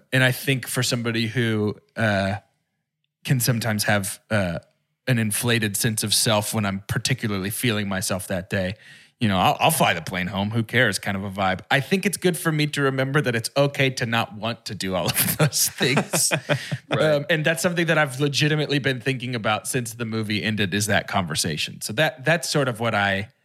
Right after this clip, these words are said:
Speaker 1: have walked away from this one with.
Speaker 2: Yeah. I think what I'm taking home, what I'm walking away with is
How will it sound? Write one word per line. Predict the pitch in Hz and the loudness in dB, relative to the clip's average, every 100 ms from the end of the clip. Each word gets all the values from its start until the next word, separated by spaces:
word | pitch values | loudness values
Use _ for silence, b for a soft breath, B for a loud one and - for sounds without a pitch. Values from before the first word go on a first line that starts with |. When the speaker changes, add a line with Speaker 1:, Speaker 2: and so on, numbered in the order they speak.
| _ _ _ | _ _ _
Speaker 1:
have | - 120 98 | -2 0 2
walked | 101 - 104 | 0 0 -2
away | 98 87 | -2 -2
from | - - 78 | -4 -6 -6
this | 73 - | -6 -6
one | 71 | -8
with. | 58 - _ _ _ _ _ _ _ _ - | -14 -18 _ _ _ _ _ _ _ _ 0
Speaker 2:
Yeah. | 143 110 101 - | 2 2 0 -4
I | 143 | -2
think | 220 | 0
what | 156 | 0
I'm | 127 139 | 0 0
taking | 131 123 110 | -2 -4 -4
home, | 113 107 110 104 _ _ _ _ _ _ _ _ _ _ | -4 -4 -8 -14 _ _ _ _ _ _ _ _ _ _
what | 123 | 0
I'm | 117 | 2
walking | 117 107 120 | 2 0 -2
away | 113 110 | 0 0
with | 110 110 104 - | 0 -2 -4 -6
is | 123 113 110 104 104 | -2 0 -2 -4 -6